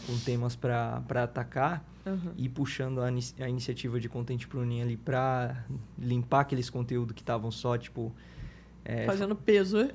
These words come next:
Speaker 1: é, sendo uma âncora ali, segurando o, o blog e potencializar o que a gente tinha ali de, de bom, né? Então, foi uma estratégia que, que deu muito certo. E a R D tinha muito conteúdo, então foi algo que a gente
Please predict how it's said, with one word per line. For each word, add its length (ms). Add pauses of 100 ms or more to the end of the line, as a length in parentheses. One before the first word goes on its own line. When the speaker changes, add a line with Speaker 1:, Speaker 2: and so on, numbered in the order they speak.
(100)
Speaker 1:
é, 60
sendo 160
uma 160
âncora 420
ali, 140
segurando 500 (380)
o, 340
o 60
blog 420
e 360
potencializar 720
o 80
que 100
a 20
gente 240
tinha 220
ali 140
de, 340
de 140
bom, 300
né? 120 (180)
Então, 240
foi 140
uma 100
estratégia 540
que, 540 (420)
que 80
deu 140
muito 260
certo. 420 (400)
E 120
a 20
R 140
D 100
tinha 220
muito 240
conteúdo, 500
então 300
foi 160
algo 220
que 120
a 40
gente 380